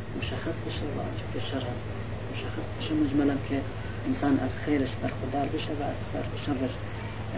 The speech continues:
مسئول بمانه و، اه، حقیقت این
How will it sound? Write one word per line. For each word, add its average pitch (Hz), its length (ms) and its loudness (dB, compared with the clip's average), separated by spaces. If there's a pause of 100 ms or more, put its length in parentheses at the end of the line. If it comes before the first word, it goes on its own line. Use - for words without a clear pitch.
(180)
مسئول 139 360 4
بمانه 170 380 10
و، 143 140 2
اه، - 120 2 (1000)
حقیقت 196 460 6
این 143 500 6